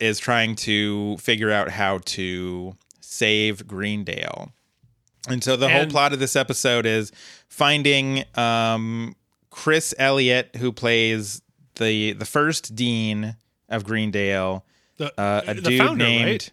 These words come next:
Speaker 2: Borchert?
Speaker 1: Uh, Borchard, uh-huh. He, he founded Greendale in the seventies as a computer school. So, you
Speaker 2: Not
Speaker 1: know.
Speaker 2: just a computer school,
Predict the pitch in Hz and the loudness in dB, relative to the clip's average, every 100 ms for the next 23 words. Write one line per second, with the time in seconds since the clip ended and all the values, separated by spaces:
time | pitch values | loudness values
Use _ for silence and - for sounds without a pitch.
0 | - 131 170 190 269 285 _ 110 107 _ | -16 -2 -2 0 -4 -4 _ -2 -2 _
1 | _ _ - 110 123 123 - 101 98 - | _ _ -20 -2 0 2 0 0 -2 -4
2 | 107 104 98 104 127 120 123 117 143 139 | -8 -4 -4 -4 -6 -4 -4 -2 2 2
3 | 147 135 131 127 120 117 117 110 - 120 | 0 0 0 2 2 2 0 -4 0 0
4 | 110 104 101 95 - - - 165 175 156 | 0 -2 -2 -4 -8 -20 -4 0 0 0
5 | 143 120 - 180 240 254 240 - 247 254 | -2 -6 0 2 2 0 -2 -2 0 0
6 | 262 277 302 247 _ - - 135 120 120 | 0 -2 -8 -14 _ -12 -2 2 2 2
7 | 120 175 247 294 269 220 247 247 226 190 | 0 2 4 4 2 2 2 2 0 0
8 | 170 - 143 127 | -2 -2 -4 -6